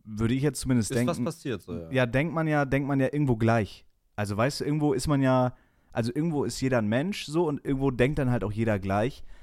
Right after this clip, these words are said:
Speaker 1: Und ich frage mich einfach, was oder wie sich das für die anfühlen muss, wenn du auf einmal so diesen Drang hast, ich muss jetzt irgendwen umbringen. Bruder, also was der mit den,
Speaker 2: Ja,
Speaker 1: auch
Speaker 2: ja.
Speaker 1: mit den Leichen gemacht hat, das ist ja krank. Also egal wie abgestumpft oder abgefuckt du bist, wenn du das mitkriegst, das schluckst du halt erstmal.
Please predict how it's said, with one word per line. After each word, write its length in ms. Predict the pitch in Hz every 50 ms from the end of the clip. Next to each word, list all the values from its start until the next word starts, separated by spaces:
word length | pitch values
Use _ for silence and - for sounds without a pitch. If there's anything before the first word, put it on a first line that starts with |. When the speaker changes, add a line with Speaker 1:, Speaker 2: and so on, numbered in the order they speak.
| - - -
Speaker 1:
Und 100 | - 113
ich 80 | 110 -
frage 200 | - 131 143 151
mich 140 | 156 139 135
einfach, 300 | 123 120 120 113 104 104 104
was 380 | 107 131 151 - - - - - - - - _ _ _ - -
oder 200 | - 113 117 110
wie 60 | 123
sich 160 | 135 147 139 -
das 180 | 120 104 - -
für 140 | - 139 131
die 160 | 120 127 -
anfühlen 420 | 127 156 196 - - 151 127 113
muss, 280 | 107 110 123 127 - -
wenn 100 | 120 120
du 80 | 117
auf 100 | 113 110
einmal 200 | - 131 139 135
so 80 | 120 117
diesen 200 | 110 110 104 107
Drang 200 | 107 113 127 135
hast, 120 | 127 - -
ich 120 | 107 -
muss 200 | 120 123 123 -
jetzt 140 | 123 110 -
irgendwen 260 | - 117 113 113 143
umbringen. 200 | 123 127 120 107
Bruder, 260 | - 107 117 117 92 - - - - - _ -
also 180 | - 95 95 95
was 160 | 101 98 -
der 140 | 127 131 139
mit 160 | 143 127 110
den, 80 | 117 107
Speaker 2:
Ja, 80 | 107 104
Speaker 1:
auch 40 | 104
Speaker 2:
ja. 60 | 110
Speaker 1:
mit 100 | 120 104
den 100 | 110 104
Leichen 360 | 101 104 110 143 - - 139 120
gemacht 200 | 110 117 120 -
hat, 60 | -
das 120 | 107 92 110
ist 140 | 110 -
ja 260 | 113 107 98 92 - - _ _ -
krank. 380 | - - 117 127 135 127 - - -
Also 140 | 110 101
egal 280 | 104 98 113 127 139 135
wie 80 | 135 -
abgestumpft 500 | 139 - - 139 117 - - 120 117 113
oder 100 | 104 90
abgefuckt 460 | 104 120 - - 110 - 113 104 98 101
du 40 |
bist, 240 | 87 101 98 - 104
wenn 80 | 101 101
du 40 | 101
das 160 | 104 101 95 110
mitkriegst, 300 | 120 - - 113 - -
das 100 | 98 -
schluckst 260 | - 120 120 - - 110
du 40 |
halt 100 | 92 87 82
erstmal. 360 | 87 87 85 87 90 82